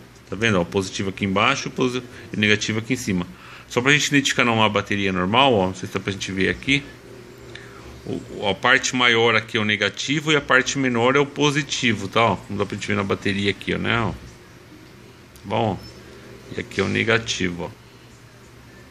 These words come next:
No caso dessa aqui está descarregada. Então a gente ativou aqui, né? Agora vamos falar do, do receptor aqui, ó. Ele vem com anteninha, uma entrada aqui pra fonte externa, uma saída pra áudio pra ligar na mesa de som, né?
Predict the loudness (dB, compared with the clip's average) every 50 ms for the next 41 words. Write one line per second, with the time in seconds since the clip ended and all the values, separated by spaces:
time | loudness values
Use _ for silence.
0 | -20 -20 -20 -20 -20 -20 -20 -20 -20 -20 -18 -18 -14 -12 -2 0 2 2 4 2
1 | 2 2 0 0 -2 -2 -4 -2 0 0 0 0 0 0 0 0 0 -2 -2 -2
2 | -2 -2 -2 -2 -2 -4 -4 -8 -12 -14 -14 -14 -18 -18 -18 -18 -6 -4 -4 -4
3 | -2 0 2 2 2 2 2 2 0 0 0 -2 -2 -2 0 2 2 2 2 0
4 | 0 2 4 4 4 4 4 0 -4 -12 -14 -14 -12 -6 -4 0 2 2 2 2
5 | 2 0 0 2 2 2 2 2 0 -2 -2 -6 -10 -10 -10 -10 -10 -10 -6 0
6 | 2 2 2 2 2 2 0 0 0 0 2 4 4 6 4 4 2 2 2 4
7 | 4 4 4 2 2 4 4 2 2 2 2 0 2 2 2 2 2 2 4 4
8 | 4 4 2 -2 -8 -16 -18 -18 -18 -18 -18 -16 -16 -12 -6 -2 0 4 4 4
9 | 4 4 4 4 4 4 4 2 0 -2 -4 -8 -8 -4 0 2 2 2 0 -2
10 | -10 -8 -4 -2 -2 -2 -2 -4 -6 -10 0 2 4 6 6 4 4 2 0 0
11 | 0 0 2 2 0 0 0 2 2 4 6 6 6 4 4 2 -2 -2 0 0
12 | 0 2 0 2 2 2 2 2 2 0 0 -2 -2 -4 -4 0 2 2 4 4
13 | 4 4 2 2 2